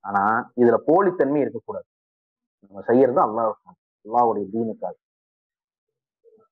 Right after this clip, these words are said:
"உங்களில் யார் அழகிய செயலுடையவர்கள் என்று சோதிப்பதற்காகவே அவன்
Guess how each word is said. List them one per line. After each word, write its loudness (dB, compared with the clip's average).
"உங்களில் 4
யார் 2
அழகிய 2
செயலுடையவர்கள் 6
என்று -6
சோதிப்பதற்காகவே 2
அவன் 0